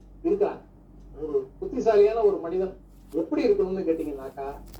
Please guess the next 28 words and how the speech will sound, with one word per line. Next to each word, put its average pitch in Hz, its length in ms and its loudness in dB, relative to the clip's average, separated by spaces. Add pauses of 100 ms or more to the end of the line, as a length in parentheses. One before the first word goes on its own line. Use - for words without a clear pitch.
பேலன்சிங் 208 600 4
அப்படிங்கிற 165 340 -4
அந்த 139 220 -8
ஒரு, 143 300 -2 (460)
அந்த 208 280 6
ஒரு 247 320 8
டெக்னிக் 285 340 -2
தெரிஞ்சிருக்கணும் 165 460 -4
அவங்களுக்கு. - 200 -20 (1040)
யாருக்கும் 277 640 2
எந்த 220 260 4
சூழல்லையும் 247 600 2
வந்து 202 220 -2
அடிமைப்பட்டு - 540 0
போயிடக்கூடாது, - 360 -6 (200)
அதுதான் 165 320 0
முக்கியம். - 320 -12 (500)
அப்பா - 260 -2
அம்மா 190 460 2
பேச்சை 180 360 0
கேட்டுக்கிட்டு 202 440 4
தன்னை - 240 -6
நம்பி 381 460 0
தன்னுடைய 165 400 -6
குடும்பத்தையே 226 440 4
விட்டுட்டு 196 280 -2
வந்த 170 220 -4
ஒரு, 147 320 0